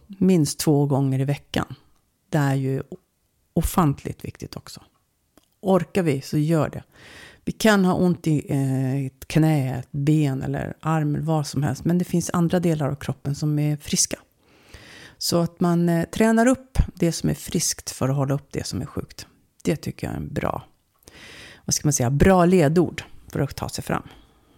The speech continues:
Hösten som är framför oss nu är en av mina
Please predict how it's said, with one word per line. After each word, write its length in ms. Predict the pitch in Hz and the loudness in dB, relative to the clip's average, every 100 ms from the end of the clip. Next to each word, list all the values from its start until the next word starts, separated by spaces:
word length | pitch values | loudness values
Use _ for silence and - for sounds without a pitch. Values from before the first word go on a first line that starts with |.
| _ _ _ _ _ _ _ _ _ - - - - - | _ _ _ _ _ _ _ _ _ -20 -20 -20 -20 -20
Hösten 580 | - 269 - - 165 208 | 2 4 4 2 2 2
som 200 | - 185 | 2 2
är 160 | 160 156 | 2 2
framför 400 | - 156 156 180 | 0 0 0 -2
oss 160 | 170 | 0
nu 220 | 143 147 - | 0 0 0
är 160 | 156 | -2
en 200 | 156 151 | 2 2
av 80 | 147 | 2
mina 260 | 147 147 | 2 0